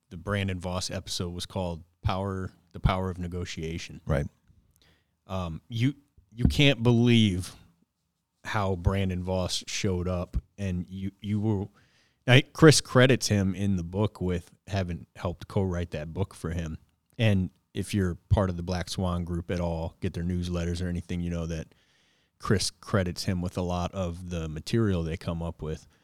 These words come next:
Speaker 1: But to hear him present even an interview, it, it, the kid is gifted. I mean, he's just a, an extremely gifted speaker and interview, and, um, very,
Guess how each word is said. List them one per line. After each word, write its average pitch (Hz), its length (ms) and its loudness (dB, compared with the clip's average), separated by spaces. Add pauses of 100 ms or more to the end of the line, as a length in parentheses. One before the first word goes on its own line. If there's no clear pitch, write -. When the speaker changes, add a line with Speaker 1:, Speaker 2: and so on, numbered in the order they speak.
(920)
Speaker 1:
But 113 300 2
to 113 120 2
hear 120 220 6
him 98 220 2
present 95 500 0
even 82 480 -6
an 87 140 -4
interview, 87 580 -2
it, 110 240 -2 (680)
it, 113 260 -4
the 92 140 -6 (180)
kid 147 260 0
is 76 160 -10 (120)
gifted. - 520 0 (200)
I 104 40 -20
mean, 95 120 -10
he's 101 180 -6
just - 240 -8
a, - 80 -14 (420)
an 101 100 -6
extremely 110 840 -2
gifted 82 400 -6
speaker 101 500 -4
and 82 320 -10
interview, 82 640 -4
and, 80 400 -12 (480)
um, 80 420 -10 (720)
very, 113 260 6